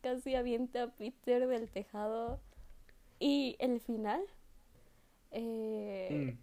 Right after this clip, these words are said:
Speaker 1: esas tres escenas fueron impactantes. O sea, subió la intensidad <laughs> cañoncísimo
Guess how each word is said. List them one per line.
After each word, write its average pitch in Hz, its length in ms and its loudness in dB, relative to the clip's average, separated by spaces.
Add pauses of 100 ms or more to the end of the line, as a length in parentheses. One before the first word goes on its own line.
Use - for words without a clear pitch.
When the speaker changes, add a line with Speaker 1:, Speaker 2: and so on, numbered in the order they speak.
(120)
Speaker 1:
esas 170 380 2
tres 285 280 0
escenas 285 680 0 (380)
fueron 285 680 4 (1300)
impactantes. 214 880 -2 (520)
O 277 140 8
sea, 294 240 6
subió 294 360 4
la 330 100 2
intensidad 302 680 2
<laughs> 302 100 -4
cañoncísimo 285 920 2